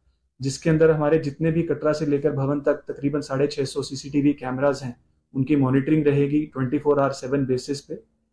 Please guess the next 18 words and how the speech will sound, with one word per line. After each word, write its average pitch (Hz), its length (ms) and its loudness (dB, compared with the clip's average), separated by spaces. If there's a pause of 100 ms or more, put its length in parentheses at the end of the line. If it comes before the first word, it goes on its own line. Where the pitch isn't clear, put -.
(220)
साथ 160 300 0
ही 190 80 4
साथ - 500 -2
आरएफ़आईडी 165 600 4
यात्रा 147 320 4
कार्ड, 135 300 -2
जो 131 140 -4
कि 151 140 -2
एक 151 140 -6
मैंडेटरी 139 540 2
रिक्वायरमेंट 139 560 -2
है 143 140 -2
बोर्ड 135 240 0
की 147 80 -8
पिछले 139 360 2
एक 139 100 0
साल 131 240 -6
से, 147 260 -12